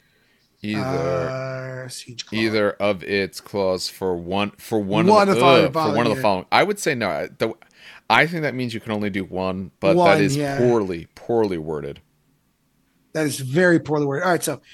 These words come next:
Speaker 2: you can take ten points Butcher Cannon or fifteen points a Soul Burner Petard.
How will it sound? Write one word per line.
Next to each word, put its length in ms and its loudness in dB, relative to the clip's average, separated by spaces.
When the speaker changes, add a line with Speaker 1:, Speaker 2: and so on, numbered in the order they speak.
Speaker 2:
you 100 -6
can 140 -2
take 220 -2
ten 180 0
points 340 -2
Butcher 360 -4
Cannon 640 -6
or 240 -4
fifteen 360 -6
points 340 -8
a 120 -2
Soul 320 -2
Burner 280 0
Petard. 760 -10